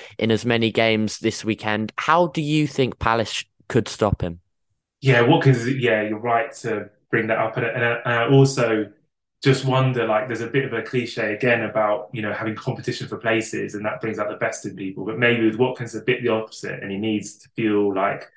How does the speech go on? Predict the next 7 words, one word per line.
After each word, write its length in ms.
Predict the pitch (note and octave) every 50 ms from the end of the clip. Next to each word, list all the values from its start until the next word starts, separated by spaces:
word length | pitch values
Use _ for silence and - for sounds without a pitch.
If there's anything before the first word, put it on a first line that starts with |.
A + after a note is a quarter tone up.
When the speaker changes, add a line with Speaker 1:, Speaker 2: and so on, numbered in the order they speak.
| _ _
Speaker 2:
he's 220 | - A2+ G#2 - -
the 80 | G#2
man. 380 | G2 G#2 G2+ A2 B2+ D#3 F3+ - - _ _ _ _ _ _ _ -
And, 280 | A2 G#2 G2+ G2 G2 G#2
um, 480 | G2+ G#2 G#2 G2+ G2 G2 G2+ G#2 - - - - _ _ _ _ _ _ _ _ _ -
Ings 300 | C3 A#2 A2 G#2+ G2+ G#2
leaving 640 | A2 A2 A2 A2 G#2+ G#2+ G#2 G2 G2 G2+ G2 A#2 C3+